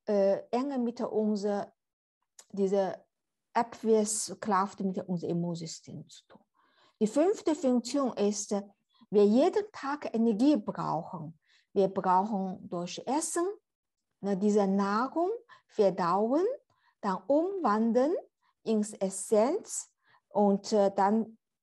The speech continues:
fordert oder transportiert die Essenz für verschiedene Organe zu nutzen. Auch unser Atmen durch Nase in die Lungen,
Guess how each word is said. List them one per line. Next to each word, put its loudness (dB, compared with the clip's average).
fordert 2
oder 0
transportiert -2
die 2
Essenz 0
für 6
verschiedene 0
Organe 4
zu -2
nutzen. 0
Auch 4
unser 0
Atmen 0
durch 0
Nase 4
in 0
die 2
Lungen, 2